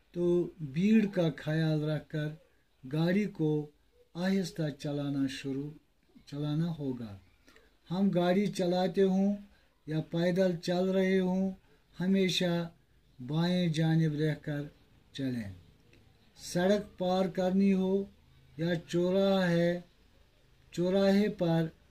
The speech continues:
मुड़ना हो, तो दाएं बाएं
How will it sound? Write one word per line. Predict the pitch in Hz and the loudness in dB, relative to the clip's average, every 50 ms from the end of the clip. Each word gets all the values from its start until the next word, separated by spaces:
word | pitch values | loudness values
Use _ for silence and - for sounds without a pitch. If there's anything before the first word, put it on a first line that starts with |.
| _ _ _ _ - | _ _ _ _ -6
मुड़ना | 135 147 160 175 180 190 196 208 | -4 -2 0 2 2 2 2 2
हो, | 208 196 175 170 170 170 170 170 170 165 - _ _ _ _ _ _ _ _ - | 2 2 2 2 2 2 2 2 0 -4 -8 _ _ _ _ _ _ _ _ -2
तो | 165 160 | 0 0
दाएं | 151 135 143 156 165 175 185 196 196 190 165 | 0 0 0 0 2 2 4 4 4 4 2
बाएं | 151 151 151 156 151 151 151 151 151 | 0 0 0 2 2 2 0 0 -4